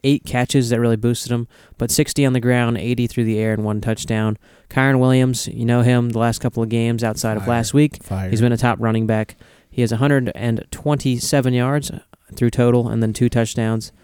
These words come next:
Speaker 1: And then Devon Achane, a hundred and twenty yards and two touchdowns once again.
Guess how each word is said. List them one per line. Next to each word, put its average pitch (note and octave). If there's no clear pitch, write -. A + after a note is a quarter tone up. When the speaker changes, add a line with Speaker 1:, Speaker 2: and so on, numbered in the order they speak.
Speaker 1:
And A#2
then A#2
Devon A#2
Achane, A#2+
a A2
hundred A#2
and G#2+
twenty C3+
yards G#2+
and G#2
two A2+
touchdowns G2+
once G2+
again. G2+